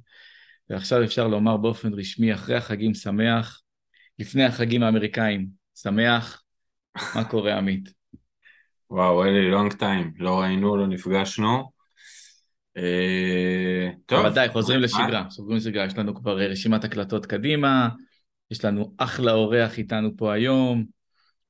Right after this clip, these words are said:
Speaker 2: כן,
Speaker 1: אה,
Speaker 2: לגמרי, זה אפילו
Speaker 1: נכון.
Speaker 2: מפתיע, אתה, אפילו אני בעצמי הופתעתי מההפתעה שמגיעה פה.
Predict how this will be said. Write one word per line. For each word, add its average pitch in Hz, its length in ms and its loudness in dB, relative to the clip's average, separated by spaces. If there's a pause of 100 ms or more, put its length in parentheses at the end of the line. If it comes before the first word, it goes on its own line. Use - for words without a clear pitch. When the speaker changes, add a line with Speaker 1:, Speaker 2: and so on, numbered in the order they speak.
(140)
Speaker 2:
כן, 92 340 -2
Speaker 1:
אה, 92 500 -4
Speaker 2:
לגמרי, 95 360 0 (180)
זה 90 240 0
אפילו 120 220 2
Speaker 1:
נכון. 117 120 6
Speaker 2:
מפתיע, 107 360 2 (100)
אתה, 95 400 0
אפילו 117 480 2
אני 113 140 2
בעצמי 117 340 0
הופתעתי 135 480 -4
מההפתעה 110 500 -2
שמגיעה 101 760 0
פה. 120 300 -2